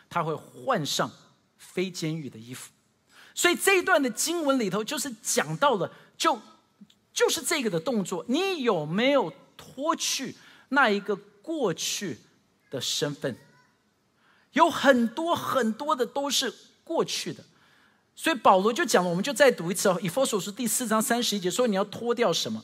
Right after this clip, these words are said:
来，一起来读。愤怒、毁谤、一切恶毒，都从你。OK，so，要怎么除掉？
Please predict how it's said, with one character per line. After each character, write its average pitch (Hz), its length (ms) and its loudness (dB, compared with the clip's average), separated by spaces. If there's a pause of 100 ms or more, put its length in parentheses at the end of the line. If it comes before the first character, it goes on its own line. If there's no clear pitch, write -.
来， 151 160 2 (240)
一 208 80 -8
起 165 100 -2
来 139 100 2
读。 120 160 -8 (3000)
愤 160 320 4
怒、 139 160 -6 (1120)
毁 123 280 -2 (160)
谤、 156 220 4 (300)
一 143 320 -6
切 151 420 -4 (300)
恶 190 260 6 (100)
毒， 113 120 -12 (520)
都 202 200 4
从 160 400 -4
你。 120 100 -6 (1800)
OK，so， - 760 4 (500)
要 440 120 12
怎 294 140 8
么 - 80 8
除 - 240 -2
掉？ 269 260 6